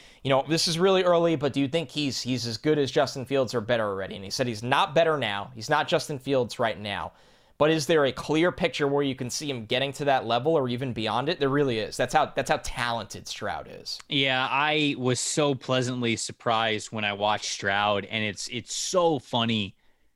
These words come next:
Speaker 2: You watch these guys who are not draft eligible, and you watch them live on Saturdays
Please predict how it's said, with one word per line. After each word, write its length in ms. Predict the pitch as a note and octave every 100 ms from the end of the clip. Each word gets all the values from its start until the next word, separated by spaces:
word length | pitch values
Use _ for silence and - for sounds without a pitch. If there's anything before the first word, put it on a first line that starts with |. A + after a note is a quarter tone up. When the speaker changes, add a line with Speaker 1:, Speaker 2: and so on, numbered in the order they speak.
| _ -
Speaker 2:
You 240 | A#2 A#2
watch 640 | G#2+ G2 G#2 A2+ B2 -
these 240 | C#3 A#2 G2+
guys 520 | G#2+ G#2+ G#2 G2 -
who 140 | A#2
are 100 | G2+
not 260 | F#2+ F#2+ G2
draft 320 | A2 G2 -
eligible, 540 | F#2 F#2 F2+ F#2+ F#2 F#2
and 80 |
you 100 | F#2+
watch 320 | F#2+ G2+ G#2+ -
them 240 | A2 G2
live 340 | F#2+ F#2 G2
on 140 | F#2+ F#2+
Saturdays 640 | - G2 F#2 F#2+ F#2 F2+